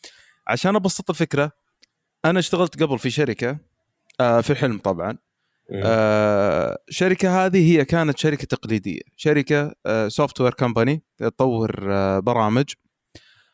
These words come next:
Speaker 1: وهذه البرامج تتعامل طبعا مع جهات حكومية، مع جهات خاصة.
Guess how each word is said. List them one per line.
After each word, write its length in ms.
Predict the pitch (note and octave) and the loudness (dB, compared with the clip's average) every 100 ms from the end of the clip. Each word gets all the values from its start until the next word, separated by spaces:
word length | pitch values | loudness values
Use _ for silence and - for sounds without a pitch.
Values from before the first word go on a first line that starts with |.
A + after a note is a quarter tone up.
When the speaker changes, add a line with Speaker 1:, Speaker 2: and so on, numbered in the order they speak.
| _ - | _ -4
Speaker 1:
وهذه 340 | B2 C#3 G3 | 0 0 0
البرامج 420 | E3+ D3+ D#3 F#3+ - | 0 2 0 -2 -4
تتعامل 520 | E3 C#3 C3+ D3+ D#3+ | -4 -2 0 0 -4
طبعا 340 | - B2 B2 | -2 -4 0
مع 160 | C#3+ A2 | -2 -2
جهات 280 | A#2+ A#2+ - | 0 -2 -2
حكومية، 340 | - A#2 C3+ | -10 -2 -2
مع 160 | A2+ F#2+ | -2 -4
جهات 320 | A2 G2+ - | -6 -8 -10
خاصة. 380 | D2 D2 - | -16 -16 -16